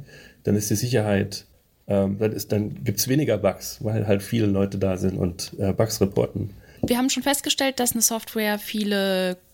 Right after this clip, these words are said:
Speaker 2: Korrekturschleifen quasi durchlaufen muss, bevor sie an den Start gehen kann. Und Sie und Ihr Team, Sie arbeiten an einer Methode,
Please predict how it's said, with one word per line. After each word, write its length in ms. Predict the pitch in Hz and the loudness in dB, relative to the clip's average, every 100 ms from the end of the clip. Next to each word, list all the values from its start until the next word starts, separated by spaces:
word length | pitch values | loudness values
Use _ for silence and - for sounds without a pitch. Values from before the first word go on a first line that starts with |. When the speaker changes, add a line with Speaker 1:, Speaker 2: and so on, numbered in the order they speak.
| - | -2
Speaker 2:
Korrekturschleifen 1000 | 208 196 - - 190 - 175 170 - | 0 0 -2 0 0 0 0 0 -2
quasi 540 | 175 170 170 175 175 175 | -6 -4 -2 0 -2 -2
durchlaufen 500 | 180 180 190 226 277 | -4 -2 2 0 2
muss, 200 | 277 294 | 0 0
bevor 260 | 269 - 240 | -4 -2 0
sie 80 | 220 | 0
an 140 | 220 | 0
den 100 | 220 | 0
Start 380 | - 214 220 - | -2 -2 -6 -6
gehen 240 | 226 220 | -6 -6
kann. 260 | - 220 240 | -4 -2 0
Und 220 | 202 196 | 0 0
Sie 160 | 214 208 | 0 0
und 120 | 190 | 2
Ihr 120 | 185 | 0
Team, 260 | - 208 214 | 0 0 0
Sie 100 | 196 | 0
arbeiten 420 | 175 196 196 208 | 0 0 0 -2
an 220 | - 185 | -2 -2
einer 300 | - 180 185 | 0 0 0
Methode, 640 | 185 175 - 220 220 214 | 0 0 0 2 2 0